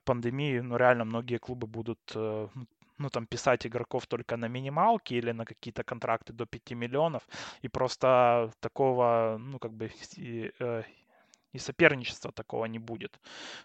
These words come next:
между командами за реливера в этом году. А так, э, в плане самого Хендрикса, м, никаких проблем у него нет в последние годы.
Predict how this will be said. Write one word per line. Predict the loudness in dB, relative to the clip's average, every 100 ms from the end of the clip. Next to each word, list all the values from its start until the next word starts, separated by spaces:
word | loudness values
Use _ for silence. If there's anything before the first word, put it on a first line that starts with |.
| -8
между | -6 -4 -4
командами | -2 4 2 2 -2 0
за | 0
реливера | 2 0 -2 -2 -2 -2 -4
в | -8
этом | -6 -6 -6
году. | -4 -4 -6 -8 -12 -14 -12
А | -2
так, | 2 2 2
э, | 4 6 8 6 2 -6 _ _ _ _ _ _ _ _ _ _ _
в | 2
плане | 4 6
самого | 4 2 4 4
Хендрикса, | 4 4 4 2 0 2 6 8 10 8 6 4
м, | 0 -4 -8 -10 -10 -10 -10 -14 _
никаких | -10 -6 -8
проблем | -2 -2 2 0 0
у |
него | -4 -2 -2
нет | -2 -4
в | -4
последние | -8 -4 -4 -4 -6
годы. | -2 -2 -2